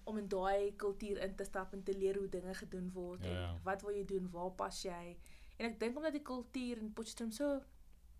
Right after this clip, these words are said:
Speaker 1: oop is en mense is baie meer, ehm, hulle welkom jou, you know,
Speaker 2: Ja,
Speaker 1: hulle
Speaker 2: ja.
Speaker 1: verwelkom
Speaker 2: Baie
Speaker 1: jou goed,
Speaker 2: verwelkomend,
Speaker 1: baie
Speaker 2: ja.
Speaker 1: verwelkomend en, ehm,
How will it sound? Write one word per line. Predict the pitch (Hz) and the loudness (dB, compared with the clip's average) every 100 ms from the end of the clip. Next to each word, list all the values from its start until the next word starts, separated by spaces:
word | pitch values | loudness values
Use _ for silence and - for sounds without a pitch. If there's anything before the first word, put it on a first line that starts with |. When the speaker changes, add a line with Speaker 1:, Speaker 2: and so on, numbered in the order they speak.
| - | 2
Speaker 1:
oop | 262 247 202 | 4 4 0
is | - 196 | -2 -2
en | |
mense | 190 196 220 | -2 -2 0
is | 233 226 | 0 2
baie | 190 208 | 2 2
meer, | 240 226 208 196 - - - - - - | 2 2 2 0 -4 -16 -18 -18 -12 0
ehm, | 190 185 185 180 180 180 - | 2 2 0 -2 -4 -10 -8
hulle | - 208 | 0 0
welkom | 208 202 214 254 214 | 6 6 6 0 -2
jou, | 185 175 - - | -2 -4 -6 -4
you | 196 | 0
know, | 185 | 2
Speaker 2:
Ja, | |
Speaker 1:
hulle | 92 | 4
Speaker 2:
ja. | 90 | 4
Speaker 1:
verwelkom | 92 95 113 | 4 4 6
Speaker 2:
Baie | 113 | 6
Speaker 1:
jou | 110 | 6
goed, | 98 | 4
Speaker 2:
verwelkomend, | 101 107 98 92 82 | 8 6 6 4 6
Speaker 1:
baie | 196 98 | 6 6
Speaker 2:
ja. | |
Speaker 1:
verwelkomend | - 202 - 208 190 185 | 6 4 2 -4 -4 -4
en, | - 185 185 - - - - | -4 -4 -6 -8 -14 -16 -2
ehm, | 180 180 185 185 | 0 0 -2 -4